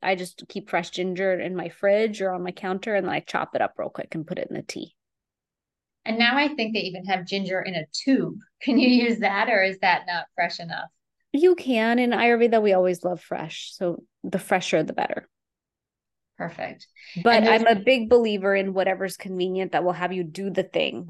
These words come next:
Speaker 1: over perfection. So however you can get it done.
Speaker 2: So start there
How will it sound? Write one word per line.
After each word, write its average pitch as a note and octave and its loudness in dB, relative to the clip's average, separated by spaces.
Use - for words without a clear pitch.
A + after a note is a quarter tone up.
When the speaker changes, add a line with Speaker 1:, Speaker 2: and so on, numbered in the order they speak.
Speaker 1:
over D#3+ 2
perfection. - -10
So D3 0
however G3 4
you G#3+ 2
can G3+ 0
get G3 4
it F3+ 0
done. - -6
Speaker 2:
So A3 -6
start C4+ 4
there F3 2